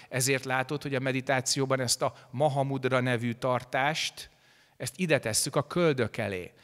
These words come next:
Hát hidd el, hogy én föltettem azt a kérdést sokszor, hogy miért a köldökhöz tesszük ezt a kozmikus tartást,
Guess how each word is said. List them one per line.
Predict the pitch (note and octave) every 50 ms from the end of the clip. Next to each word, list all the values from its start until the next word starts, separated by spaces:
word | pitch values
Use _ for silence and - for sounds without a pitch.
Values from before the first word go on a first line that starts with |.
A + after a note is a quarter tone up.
| - - - - - -
Hát | - C#3 -
hidd | - G3 G#3+ G3+ D#3 C3+ B2+
el, | B2 B2 A#2+
hogy | A#2 B2 B2 A#2+ A#2 A2 - - - _ _ _ _ _ _
én | - B2+ C3 C3
föltettem | - - E3+ G#3 A3+ - C3+ A2+ - - G#2 A2
azt | A2 G2+ - -
a | B2+
kérdést | - - B2 A#2 A2+ A2+ A#2+ G#2+ -
sokszor, | - C#3 B2+ - - C3
hogy | G#2+ G#2+
miért | A2+ B2 D3+ G3+ A#3+ E3 A2 F#2+ -
a | - F#2+
köldökhöz | - - A#2 A2+ A2 G#2 G#2+ G#2+ - - A#2 G#2 -
tesszük | - C3+ A2+ - - - C3+ A#2+ -
ezt | A#2+ A2 - -
a | A2+
kozmikus | - - C#3 B2+ A2 A2+ A2+ A2 G#2+ - A2+ G2+ - - -
tartást, | - A#2 G#2+ G2 - - - G#2 G2+ F#2 -